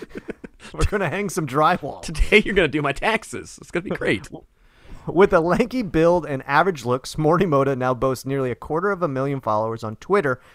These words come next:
Speaker 1: where he finds most of his clients. Roughly a quarter of them are repeat customers, including one who has hired him two hundred and seventy times.
Speaker 2: That's insane. I mean, two seven zero
Speaker 1: Like
Speaker 2: times
Speaker 1: a hundred and forty thousand dollars.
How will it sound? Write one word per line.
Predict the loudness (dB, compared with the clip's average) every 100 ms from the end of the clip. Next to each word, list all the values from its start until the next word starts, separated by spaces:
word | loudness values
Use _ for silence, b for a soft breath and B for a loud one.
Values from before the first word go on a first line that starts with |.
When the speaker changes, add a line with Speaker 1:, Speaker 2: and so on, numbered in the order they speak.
| b b
Speaker 1:
where | 0
he | 2
finds | 2 0 2
most | 2 2
of | 0
his | -6
clients. | -2 0 0 -2 -6 -18 b b b
Roughly | 6 6 6 4
a | 2
quarter | 0 2 4 4
of | 2 2
them | 0
are | 0
repeat | 0 0 -2 -8 -6
customers, | -6 -6 -6 -8 -8
including | -4 -4 -2 -2
one | -2 -2
who | -2 -2
has | -2 -2
hired | -2 -2 -2
him | -6
two | -8 0 2 4
hundred | 4 2 0
and | -2 -6
seventy | -8 -2 0 0 -2 -4
times. | -8 -10 -8 -8 -8 -12 -14 -4
Speaker 2:
That's | 0 0 -2
insane. | -4 -4 -4 -2 4 6 6 4 -2 -4
I | -2
mean, | 2 2 0 -2 -8 b b
two | -4 -2 0
seven | 0 0 0
zero | 0 0 0 -2
Speaker 1:
Like | -4 -10 _ _ -4 -2
Speaker 2:
times | -2
Speaker 1:
a |
hundred | -2 -2 -4
and | -6 -8
forty | -12 -10 -8
thousand | -6 -6 -6
dollars. | -10 -10 -12 -20